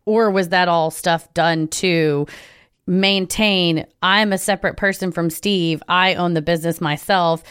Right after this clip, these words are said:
Therefore, you know, Steve," and I think that that might not have withstood scrutiny had he been sentenced formally, but because he was never sentenced, there's no, there's no conviction.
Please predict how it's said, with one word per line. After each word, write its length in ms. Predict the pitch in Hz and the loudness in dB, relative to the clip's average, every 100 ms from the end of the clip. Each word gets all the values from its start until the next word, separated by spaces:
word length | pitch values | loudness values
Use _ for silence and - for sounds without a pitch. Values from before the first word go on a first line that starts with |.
| - - | -18 -2
Therefore, 560 | 185 175 - 202 175 - _ | 0 0 0 0 0 -2 _
you 300 | 226 190 185 | -16 -4 -2
know, 240 | 160 151 | 0 0
Steve," 540 | - - - 196 - - | -4 -8 -2 -2 -2 -6
and 360 | 226 247 - 226 | -2 -2 0 2
I 100 | 196 | 0
think 240 | 208 185 | -2 -2
that 140 | 180 | -2
that 160 | 165 156 | 0 -2
might 240 | 165 165 | 0 -2
not 100 | 175 | 0
have 180 | 175 165 | -2 -2
withstood 520 | 175 165 165 - 180 | -4 -6 -4 -4 -4
scrutiny 420 | - 180 156 170 - | -4 -4 -2 -2 -2
had 280 | - 165 | -2 -2
he 120 | 156 165 | -2 -4
been 220 | 156 147 | -2 -4
sentenced 520 | - 156 160 214 - | -4 -4 -2 -4 -4
formally, 480 | 170 165 196 226 220 - - - | -4 -2 0 0 -2 -6 -14 0
but 300 | 220 170 - | 0 0 -8
because 320 | 185 208 202 | -8 -6 -2
he 80 | 214 | 0
was 160 | 202 | 0
never 200 | 180 175 | 0 -2
sentenced, 380 | 165 170 196 202 | -2 0 0 0
there's 240 | 190 175 - | -2 -4 -2
no, 160 | 175 | -2
there's 220 | 175 180 170 | 0 -2 0
no 100 | 180 | -2
conviction. 600 | 165 147 165 127 90 | -2 -4 -4 -6 -6